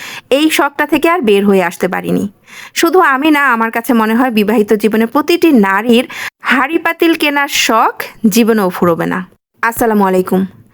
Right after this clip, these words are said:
সেদিন যখন আমি আমার রান্নাঘরের জন্য ডিশ র্যাকটা নিয়েছিলাম, সেটা কিনে যখন বের হয়ে যাব, ঠিক সেই মুহূর্তেই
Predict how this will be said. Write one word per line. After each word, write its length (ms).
সেদিন 400
যখন 320
আমি 220
আমার 200
রান্নাঘরের 640
জন্য 220
ডিশ 240
র্যাকটা 280
নিয়েছিলাম, 680
সেটা 280
কিনে 280
যখন 300
বের 220
হয়ে 240
যাব, 320
ঠিক 260
সেই 240
মুহূর্তেই 540